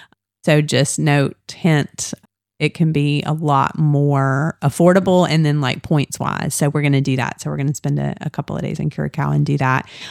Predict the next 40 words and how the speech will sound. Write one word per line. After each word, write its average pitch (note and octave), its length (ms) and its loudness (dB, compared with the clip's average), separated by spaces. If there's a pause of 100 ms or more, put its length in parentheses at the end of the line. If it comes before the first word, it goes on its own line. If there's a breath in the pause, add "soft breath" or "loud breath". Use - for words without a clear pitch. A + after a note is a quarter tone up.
(360 loud breath)
And D3 120 2
then D3 120 4
right C#3 200 2
after C#3 300 -2
that, C#3 280 -4
we're C#3+ 120 -6
gonna D3 240 -2
go, C#3 460 -2 (320)
our C#3+ 80 -4
daughter C#3 360 -2
wants - 240 -6
to - 80 -2
take - 200 -2
her C#3+ 120 0
family C#3+ 420 2 (460 loud breath)
to C#3+ 760 2 (380)
Europe. F3+ 480 2 (680)
So D3 220 -2
we're D3+ 140 -4
gonna C#3+ 200 0
hit C#3 220 -2
up - 400 -4 (200)
the D3+ 100 -2
U D3 120 0
K C3+ 400 -2
and C#3+ 140 0
Germany D3 600 -2
and D3 140 0
Greece C3 580 -4
with C#3+ 140 -2
them C3+ 340 -2
for D3 180 -2
a C#3 60 0
couple - 360 -4
of D#3 80 -4
weeks - 600 -6 (720 loud breath)
as D3+ 380 -4
well. D#3 540 0
And D#3 320 -4
then D3 960 -6